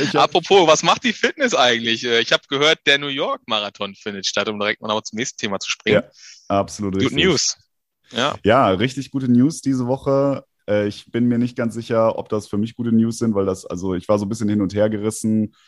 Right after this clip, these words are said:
Speaker 1: Ja, geil, findet statt. Auf der anderen Seite, uh, die Chance besteht, dass ich jetzt dann auch laufen muss. Das war im ersten Moment noch nicht klar. Sie haben im ersten Moment erstmal nur gesagt, der New York Marathon wird auf jeden Fall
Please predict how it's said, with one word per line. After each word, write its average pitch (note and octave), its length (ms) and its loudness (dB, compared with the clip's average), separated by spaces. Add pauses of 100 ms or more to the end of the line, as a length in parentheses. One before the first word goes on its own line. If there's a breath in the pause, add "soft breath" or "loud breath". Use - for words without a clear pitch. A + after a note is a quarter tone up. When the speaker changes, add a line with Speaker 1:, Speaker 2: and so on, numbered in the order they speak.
(160 soft breath)
Speaker 1:
Ja, G2 200 2
geil, G2 300 0
findet F#2+ 280 -6
statt. - 640 -2
Auf F#2+ 180 -4
der G2+ 120 2
anderen G2+ 180 2
Seite, G2 320 0
uh, A#2 240 0
die - 80 -8
Chance G2+ 340 -4
besteht, G#2 380 -4
dass - 400 -2
ich - 140 -8
jetzt - 180 -2
dann F2+ 120 0
auch F#2 180 0
laufen A2 360 2
muss. B2 360 -2
Das F#2+ 260 -4
war G2 240 4
im F2+ 100 -2
ersten G2+ 360 -2
Moment F#2+ 240 0
noch E2+ 80 -4
nicht - 200 -2
klar. A2+ 280 0
Sie F2+ 100 -4
haben F#2 100 0
im F2+ 80 -2
ersten F2+ 240 -8
Moment F2 240 -6
erstmal F#2 360 -4
nur F2+ 100 -2
gesagt, F#2 400 0 (340 soft breath)
der F2+ 80 -4
New F#2 100 4
York F#2+ 260 4
Marathon F#2 440 -2
wird F#2 180 -6
auf F2 220 -4
jeden A2+ 440 0
Fall G#2+ 560 0